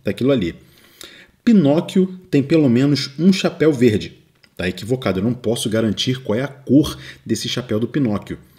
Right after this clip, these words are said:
E Pinóquio não tem chapéus verdes. Também não posso garantir isso, né, pessoal? Então, pelo menos um dos meus chapéus não é verde. Essa é a resposta, a resposta é letra A. E aí desbugou a sua mente. Coloca aí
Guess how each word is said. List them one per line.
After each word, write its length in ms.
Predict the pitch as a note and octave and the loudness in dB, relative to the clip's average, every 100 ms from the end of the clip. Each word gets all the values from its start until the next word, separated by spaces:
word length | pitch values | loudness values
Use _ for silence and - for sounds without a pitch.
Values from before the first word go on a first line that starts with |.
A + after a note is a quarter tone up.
| _ - - - _ | _ -20 -20 -20 _
E 80 | E3 | -6
Pinóquio 560 | - G3+ C3 D#3+ - F3 | 0 2 2 0 0 0
não 260 | C3 F3 | 4 4
tem 300 | A3 - D#3+ | 2 2 0
chapéus 480 | F3+ D#3 - C#3 C#3 | 2 -4 0 0 0
verdes. 600 | G2+ A#2+ G#2+ E2 D#2+ - _ _ _ _ _ _ _ - - | 2 2 2 -4 -8 -10 _ _ _ _ _ _ _ -20 -2
Também 400 | D3 C#3 B2+ C#3+ - | 2 4 4 2 -4
não 160 | A#2 C#3+ | -4 -2
posso 320 | C#3+ B2 B2 | -2 -4 0
garantir 420 | A#2+ C3 B2 D3+ G#2 | 0 0 -2 -2 -2
isso, 380 | E2+ - - - - _ | 0 -4 -8 -18 -20 _
né, 80 | G#2+ | -6
pessoal? 240 | G2+ - | -4 -6
Então, 140 | F2 - | -6 -2
pelo 160 | D3 | 2
menos 380 | D3+ E3+ D3 G2+ | 4 2 2 2
um 140 | B2+ D#3 - - | 2 0 -6 -8
dos 120 | A#2+ G#2+ | -6 -2
meus 180 | A#2 | -2
chapéus 580 | - F#2+ - G2+ G#2 - _ _ _ _ _ | -2 -4 0 0 -2 -8 _ _ _ _ _
não 280 | A2 A#2+ E3 | 0 2 4
é 40 | C3+ | 4
verde. 520 | A2 G#2 G#2+ G2 - _ _ | 2 0 -2 -8 -14 _ _
Essa 240 | A2 A2 A#2+ | -6 -4 -2
é 40 | |
a 40 | |
resposta, 500 | G#2 G2 - G2 - | -2 -4 -4 -6 -4
a 20 | F2+ | -6
resposta 480 | F2+ - G2 - | -6 -8 -8 -6
é 60 | F2+ | -4
letra 440 | F#2+ - G#2+ F2 | -4 -4 -4 -4
A. 80 | E2+ - - - - | -8 -14 -20 -20 -2
E 80 | G2 | 0
aí 140 | A#2+ | 0
desbugou 600 | G#2 B2+ C#3+ C3 A#2+ A#2+ | 2 2 2 0 2 2
a 60 | B2+ | 2
sua 260 | - C3+ | -2 -2
mente. 320 | F#2+ F#2+ F#2+ - | 0 -2 -4 -8
Coloca 420 | G2+ G2+ C3 G2 | -4 -4 -2 -2
aí 160 | G2+ | -2